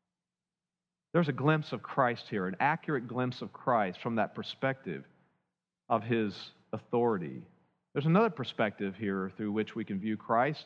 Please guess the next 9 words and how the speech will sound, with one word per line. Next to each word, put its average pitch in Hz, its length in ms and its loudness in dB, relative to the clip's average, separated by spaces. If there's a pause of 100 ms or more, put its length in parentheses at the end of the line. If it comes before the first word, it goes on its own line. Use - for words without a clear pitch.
(120)
It's 123 340 -4
his 135 180 0
role 160 440 4
in 156 100 0
creation. 135 640 0 (1040)
His 135 120 2
role 156 340 6
in 135 80 0
creation. 131 680 2